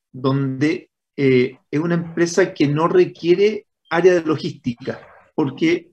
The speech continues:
porque está muy atomizada, pero sí un quince por ciento de su proceso era logístico, ¿ah? Pero en distinto, muy atomizado.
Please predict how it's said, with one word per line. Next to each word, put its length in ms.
porque 240
está 220
muy 180
atomizada, 760
pero 240
sí 480
un 200
quince 340
por 140
ciento 500
de 240
su 400
proceso 580
era 120
logístico, 680
¿ah? 220
Pero 180
en 40
distinto, 500
muy 160
atomizado. 520